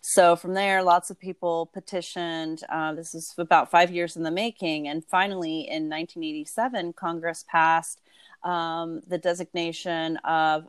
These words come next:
March as Women's History Month in nineteen eighty-seven. And that was, uh, it looks like, led by the National Women's History Project.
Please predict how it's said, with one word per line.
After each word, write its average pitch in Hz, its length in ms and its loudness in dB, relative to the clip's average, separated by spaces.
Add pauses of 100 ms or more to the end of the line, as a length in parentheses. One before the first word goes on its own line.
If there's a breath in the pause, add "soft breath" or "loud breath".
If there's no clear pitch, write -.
(120)
March 170 960 -2 (420 loud breath)
as 156 420 0
Women's 170 420 -6
History 170 300 -8
Month 151 380 -4
in 180 140 -2
nineteen 160 340 -2
eighty-seven. 147 800 0
And 160 200 0
that 170 220 2
was, 175 320 0
uh, 156 280 2 (280)
it - 140 -2
looks 233 260 2
like, 175 160 4
led 175 500 6
by 143 500 0 (120)
the 156 280 -6
National 156 580 -8
Women's 156 360 -6
History 170 480 -4
Project. 151 760 0